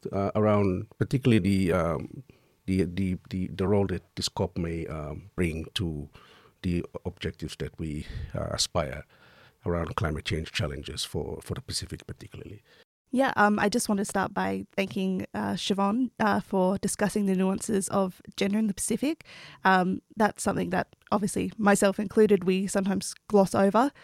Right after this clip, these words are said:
Speaker 2: um, when discussing gender inequity, but it is something that's very important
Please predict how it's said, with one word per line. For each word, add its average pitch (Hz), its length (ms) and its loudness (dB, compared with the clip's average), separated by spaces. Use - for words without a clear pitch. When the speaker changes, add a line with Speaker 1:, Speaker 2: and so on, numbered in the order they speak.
Speaker 2:
um, 180 400 2
when 190 200 2
discussing 190 580 -2
gender 202 280 4
inequity, 233 400 0
but 180 160 0
it 180 60 0
is 190 120 0
something - 180 -6
that's 180 160 -6
very - 200 -2
important 185 520 -2